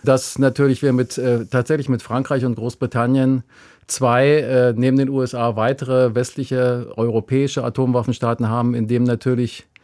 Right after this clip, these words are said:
diese Diskussionen einen ganz anderen Verlauf, äh, gehabt haben als in nicht-nuklearen Staaten, wie zum Beispiel Deutschland oder anderen Staaten.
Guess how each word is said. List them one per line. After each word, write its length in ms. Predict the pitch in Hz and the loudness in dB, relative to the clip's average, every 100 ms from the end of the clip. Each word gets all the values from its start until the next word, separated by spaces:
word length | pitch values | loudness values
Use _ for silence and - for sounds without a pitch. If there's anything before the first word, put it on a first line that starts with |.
| _ - | _ -12
diese 300 | 107 143 156 | -4 0 0
Diskussionen 680 | 143 - 139 143 131 135 131 | 0 -2 -2 0 2 2 2
einen 220 | 117 117 | 2 2
ganz 240 | 120 131 | 0 0
anderen 300 | 127 127 123 | 0 0 0
Verlauf, 640 | 123 113 110 120 - - | -2 0 0 -2 -6 -12
äh, 220 | 120 117 113 | -4 -4 -2
gehabt 380 | 110 117 - | -4 -6 -6
haben 240 | 113 113 113 | -4 -2 -2
als 260 | 110 107 | -4 -6
in 220 | 110 107 113 | -4 0 0
nicht-nuklearen 720 | 156 143 127 123 101 95 98 | 0 -2 -2 -2 -2 -4 -6
Staaten, 420 | - 95 101 104 | -4 -4 -4 -6
wie 60 | 101 | -6
zum 160 | 110 | -6
Beispiel 240 | 107 - 101 | -6 -6 -4
Deutschland 600 | 101 107 113 101 98 110 | -2 -2 -4 -6 -6 -8
oder 260 | 101 95 | -10 -8
anderen 340 | 85 90 92 87 | -8 -8 -10 -12
Staaten. 340 | - 87 | -12 -14